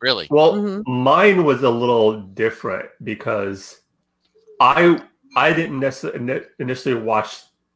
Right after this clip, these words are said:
Speaker 2: them and watch everything in order. So I'd started to watch the Clone Wars T V series before I went back and watched the movie. So
Speaker 3: Mm-hmm.
Speaker 2: I had already been kind of established with Ahsoka and kind of who she was, but I'm with you. I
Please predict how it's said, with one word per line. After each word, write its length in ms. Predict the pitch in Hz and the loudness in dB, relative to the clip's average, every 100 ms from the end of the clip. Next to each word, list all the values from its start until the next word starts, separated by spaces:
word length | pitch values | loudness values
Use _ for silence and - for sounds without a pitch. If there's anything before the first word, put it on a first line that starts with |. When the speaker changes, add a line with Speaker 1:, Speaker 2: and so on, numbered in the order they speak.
| _ - | _ -4
Speaker 2:
them 240 | 113 104 | -2 0
and 260 | - 110 - | -2 -4 -8
watch 340 | - 110 107 - | -6 0 0 0
everything 280 | 101 104 101 | -6 -6 -8
in 60 | |
order. 340 | 90 110 101 90 | -2 0 2 -2
So 400 | - 107 - - _ _ _ | -4 -4 -4 -10 _ _ _
I'd 220 | 131 175 | 0 0
started 240 | - 165 143 | 0 2 4
to 60 | |
watch 160 | 135 120 | 2 0
the 100 | 123 | -6
Clone 320 | - 139 127 | -6 -6 -6
Wars 280 | 113 110 95 | -2 -2 -4
T 160 | - 110 | -10 -10
V 180 | 113 131 | -6 -6
series 480 | - 117 98 98 | -6 -6 -4 -8
before 380 | 98 110 - 117 | -10 -12 -4 -2
I 40 | 110 | 0
went 240 | 104 - | -2 -2
back 220 | 104 98 | -2 0
and 140 | 110 95 | -4 -4
watched 340 | 92 90 - | -4 -4 -8
the 60 | 92 | -10
movie. 460 | 95 92 85 - | -6 -6 -8 -18
So 400 | - - 107 196 - - - _ | -14 -2 0 0 -4 -20 -20 _
Speaker 3:
Mm-hmm. 100 | 214 | 0
Speaker 2:
I 160 | 143 185 | 4 6
had 100 | 185 | 6
already 200 | 165 151 | 4 2
been 200 | 139 135 | 0 -4
kind 180 | 127 143 | -2 -4
of 80 | 123 | -2
established 640 | 110 - 131 135 131 - | -6 -4 -2 -2 -4 -6
with 140 | 120 107 | -10 -8
Ahsoka 720 | 107 - 110 98 101 95 95 - - _ - | -12 -6 -6 -6 -8 -10 -12 -20 -20 _ -12
and 100 | 117 | -6
kind 160 | 117 | -4
of 60 | 101 | -4
who 140 | 120 113 | -2 -4
she 200 | - 113 | -6 -8
was, 580 | 101 104 117 98 107 - | -6 -2 0 0 -4 -4
but 260 | 117 101 - _ _ _ _ _ _ _ | -2 -2 -6 _ _ _ _ _ _ _
I'm 200 | 151 208 | -2 0
with 200 | 170 - | 0 0
you. 180 | 147 131 | 0 2
I 160 | 107 | 2